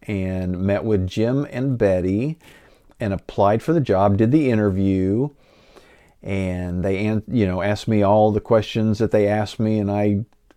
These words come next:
did my best, and, and they knew that I knew how to lay out the ads. And so that was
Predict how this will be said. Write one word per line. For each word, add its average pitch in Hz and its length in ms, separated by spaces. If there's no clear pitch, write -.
did 107 160
my 107 160
best, 107 520
and, 110 160
and 117 160
they 113 100
knew 175 360
that 123 160
I 110 80
knew 110 180
how 113 140
to 104 80
lay 104 180
out 92 160
the - 140
ads. 92 340
And 101 120
so 131 100
that 175 220
was 120 220